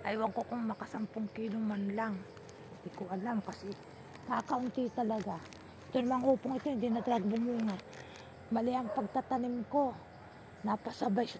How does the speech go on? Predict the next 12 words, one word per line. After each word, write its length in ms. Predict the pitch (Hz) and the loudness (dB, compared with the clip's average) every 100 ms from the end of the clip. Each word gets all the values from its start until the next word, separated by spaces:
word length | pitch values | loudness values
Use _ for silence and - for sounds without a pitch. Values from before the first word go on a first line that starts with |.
| - | 2
tagulan. 560 | 208 226 220 196 185 | 4 6 4 4 4
Hindi 240 | 196 196 208 | 2 2 2
pa 160 | 220 | 2
rin 80 | 202 | 2
ito 80 | 202 214 | 4 4
nabunga 400 | 202 175 202 190 | 6 6 6 4
pag 240 | 202 180 | 2 0
tagulan 480 | 208 - 185 185 180 | 0 2 6 6 6
tong 240 | 190 185 | 4 2
upo. 400 | 185 175 - 170 147 - - - - - - - - - - - 807 - 784 784 - - - - - - - - - - - - - - - - - - - 196 | 4 2 2 -2 -2 -8 -12 -12 -10 -10 -8 -10 -10 -12 -12 -12 -12 -12 -12 -8 -6 -6 -10 -14 -14 -12 -12 -14 -14 -16 -16 -16 -16 -16 -16 -18 -18 -16 -10 -6
Ayan, 240 | 165 175 | -4 -4
oh. 140 | 165 | -4